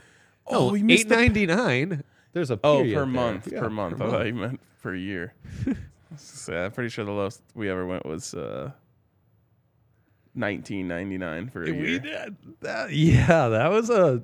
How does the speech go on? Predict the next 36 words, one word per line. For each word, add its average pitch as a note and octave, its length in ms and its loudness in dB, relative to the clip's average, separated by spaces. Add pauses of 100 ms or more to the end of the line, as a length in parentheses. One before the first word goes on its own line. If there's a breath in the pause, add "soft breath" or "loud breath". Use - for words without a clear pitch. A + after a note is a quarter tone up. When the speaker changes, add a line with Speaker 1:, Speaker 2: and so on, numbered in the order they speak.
(120)
Speaker 2:
fire C3 540 -2
camp C#3+ 400 -6
special, F2 520 -10
I - 20 -16
Speaker 1:
It E2+ 60 -16
Speaker 2:
think. A#2+ 120 0
Speaker 1:
was. A#2 460 0
It - 80 -4
Speaker 2:
Yeah. G2 80 -2
Speaker 1:
was. A2 460 -4 (600 soft breath)
Speaker 2:
You A2+ 80 -8
move B2 160 2
a C#3+ 40 4
lot C3+ 260 2
of F#3 60 2
those? C4 340 -4 (440)
Speaker 1:
Um, C3 580 4 (1120)
Speaker 2:
Bonus B2 380 2
bet, A2 300 0
take A2+ 260 -4
S A2+ 180 -4
G A2+ 140 -6
P A2 220 -4
Ps G#2 240 -4
to G2+ 100 -10
the G2 220 -6
next - 260 -8
level. F#2 360 -6
Speaker 1:
By G3 120 6
the G3+ 100 4
way, C3+ 280 2 (200)
Dre, A#2+ 340 0
I G#2+ 120 0
just C#3+ 220 -4
saw, B2+ 320 4
uh, G#2+ 540 2